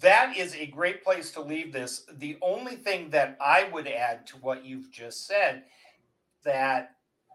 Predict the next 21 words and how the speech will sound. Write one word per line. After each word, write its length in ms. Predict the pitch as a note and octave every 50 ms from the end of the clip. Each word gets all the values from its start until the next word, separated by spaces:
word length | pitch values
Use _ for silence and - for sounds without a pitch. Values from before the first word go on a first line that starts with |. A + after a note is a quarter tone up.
| _ _ _ _ _
you 180 | _ F#3+ F#3 F3+
know, 240 | F3 D#3 D#3 - - F3+
any 220 | F#3 G3 G#3+ G3+
of 140 | F#3 D#3 C#3+
these 220 | D3 C#3+ C#3 C#3 -
systems 560 | D#3 C3+ - - - A#2+ G#2 G2+ - - - D#3
are 200 | C#3+ B2+ C3 -
only 360 | D3 D3 D3 D3+ D3 C#3+ C#3 C3+
as 180 | C3 B2+ -
good 380 | - - C3+ C3+ B2+ A#2+ A#2 - _ _ _ _ _ _
as 220 | A#2 C3 C3 C3+ B2+
the 140 | C3 C3
information 680 | C3 C3 C3 - C3 B2+ A#2 A2+ A#2+ A#2 - - B2 A#2+
they 140 | G#2+ A2 A2+
get 200 | A#2 C#3+ F3+ C#4
in, 220 | D#4 C4 G3 F#3 F3
which 260 | F#3 F3+ - - A3
means 340 | A3+ A3+ A#3 G#3+ - - -
it's 240 | E3 E3 D#3 - - D#3
incumbent 720 | C#3+ C#3+ - - D#3 E3 D#3 - D3+ D3 C#3 C3+ C3+ -
on 560 | C#3+ C#3+ C#3 C#3 C3+ C3+ C3+ C3+ C3+ C3+ C3